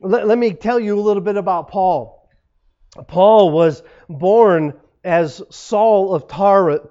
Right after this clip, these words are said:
Tarsus, excuse me. Uh, he, he was from the area that is modern-day Turkey.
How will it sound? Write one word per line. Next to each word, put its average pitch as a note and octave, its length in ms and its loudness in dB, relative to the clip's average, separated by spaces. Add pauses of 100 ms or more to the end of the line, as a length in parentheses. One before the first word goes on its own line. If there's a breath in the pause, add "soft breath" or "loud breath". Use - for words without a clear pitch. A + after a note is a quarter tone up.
(260)
Tarsus, G3 460 -4
excuse G3 420 -6
me. C#3 220 -4 (1000)
Uh, F3 300 2
he, A3 300 -2
he G#3 400 -6
was F#3 420 -2 (260 soft breath)
from G#3+ 260 -4
the G#3 160 0
area F#3 680 2 (400 loud breath)
that G3 480 0
is F#3 600 -2 (340)
modern-day F#3 720 -8
Turkey. F#3 720 -10